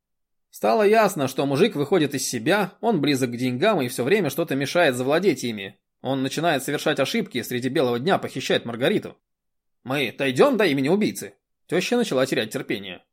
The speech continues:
Вот мы и подошли к самому главному. В это время я обращаюсь к компьютерщикам.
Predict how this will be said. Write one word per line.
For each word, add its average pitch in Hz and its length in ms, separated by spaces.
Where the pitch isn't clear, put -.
Вот 113 300
мы 254 220
и - 20
подошли 247 460
к 185 80
самому 180 320
главному. 135 600
В - 80
это 196 220
время 165 340
я 143 240
обращаюсь 147 480
к - 40
компьютерщикам. 127 760